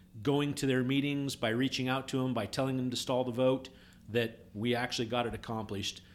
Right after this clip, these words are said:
The attorney that we have that was representing us said she has never seen anything like this happen. We came together in less than sixty days. We formed a group,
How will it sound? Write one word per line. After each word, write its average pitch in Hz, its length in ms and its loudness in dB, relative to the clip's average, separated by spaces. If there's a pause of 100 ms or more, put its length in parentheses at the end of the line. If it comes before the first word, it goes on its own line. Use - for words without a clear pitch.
(200)
The 117 140 0
attorney 147 400 0
that 131 140 -2
we 120 140 -2
have 123 280 0
that 120 140 -4
was 104 160 -6
representing 127 600 -2
us 131 300 -4 (1000)
said 127 300 2
she - 160 0
has 120 140 2
never 135 360 0
seen 127 640 -2
anything 139 540 -2
like 123 260 -4
this 113 220 -2
happen. 101 480 -2 (420)
We 113 120 -4
came 143 240 -2
together 127 420 2
in 113 140 0
less 117 220 -2
than 110 120 -4
sixty 143 460 -2
days. 110 400 -2 (340)
We 120 80 0
formed 131 380 0
a - 20 0
group, 131 380 0